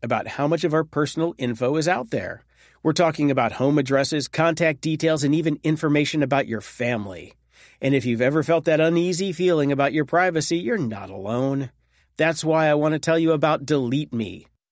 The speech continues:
It's a game changer for protecting your personal information.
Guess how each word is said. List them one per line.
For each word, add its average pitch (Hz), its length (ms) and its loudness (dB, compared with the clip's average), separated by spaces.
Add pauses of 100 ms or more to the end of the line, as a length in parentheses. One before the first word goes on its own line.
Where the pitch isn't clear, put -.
(200)
It's 196 160 2
a 214 40 2
game 151 500 2
changer 120 440 0
for 117 140 -6
protecting 139 560 -2
your 151 280 2
personal 147 460 -2
information. 120 760 -2